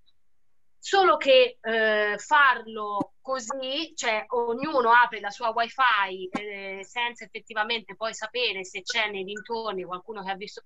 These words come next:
che ha bisogno o meno, diciamo che era, non era fattibile per tanti motivi. Quindi questo volantino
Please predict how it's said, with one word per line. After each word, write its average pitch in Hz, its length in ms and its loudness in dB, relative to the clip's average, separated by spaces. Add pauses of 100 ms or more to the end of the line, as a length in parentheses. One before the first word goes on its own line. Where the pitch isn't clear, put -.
che 208 100 -10
ha 196 40 -4
bisogno 240 420 -4
o 330 40 -2
meno, 233 400 2 (400)
diciamo 247 580 0
che 226 200 -4
era, 202 520 2 (420)
non 254 180 -8
era 247 240 4
fattibile 254 560 -6
per 220 200 -8
tanti 196 300 -6
motivi. 208 480 -10
Quindi 247 260 -6
questo 339 340 -8
volantino 226 960 -4